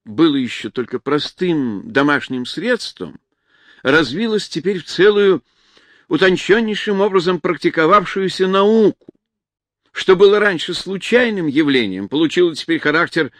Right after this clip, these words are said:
настоящего крупного производства. Наукой стали способы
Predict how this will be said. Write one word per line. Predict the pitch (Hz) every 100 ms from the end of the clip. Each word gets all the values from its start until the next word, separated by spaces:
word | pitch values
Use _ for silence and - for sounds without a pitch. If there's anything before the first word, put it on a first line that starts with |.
| _ _
настоящего | 139 135 - 143 170 202 - - 196
крупного | 156 156 165 160 170 185 190
производства. | - 156 202 185 185 190 123 - - - 65 _ _ _ _ _ _
Наукой | 135 147 196 196 170
стали | - 175 170
способы | 160 - 185 - 170 165